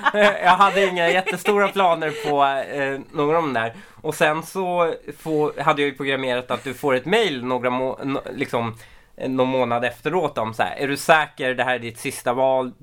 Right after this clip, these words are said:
Klicka här för att, liksom, dra tillbaka din anmälan till några av punkterna eller ändra någonting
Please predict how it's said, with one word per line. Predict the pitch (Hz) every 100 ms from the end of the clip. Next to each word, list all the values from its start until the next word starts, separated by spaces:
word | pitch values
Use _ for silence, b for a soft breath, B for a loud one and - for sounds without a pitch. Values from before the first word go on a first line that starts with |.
| -
Klicka | - 135 - 123
här | 117 113
för | 110 117 110 107 107
att, | 104 - - -
liksom, | 117 113 107 101 98 B B B
dra | 120 113
tillbaka | 127 156 165 - 113
din | 110 113
anmälan | 104 101 107 104 104 104
till | 107
några | 104 101
av | 101
punkterna | - 110 98 107 101
eller | 101 104 101 101
ändra | - 117 107 120
någonting | 120 95 - 95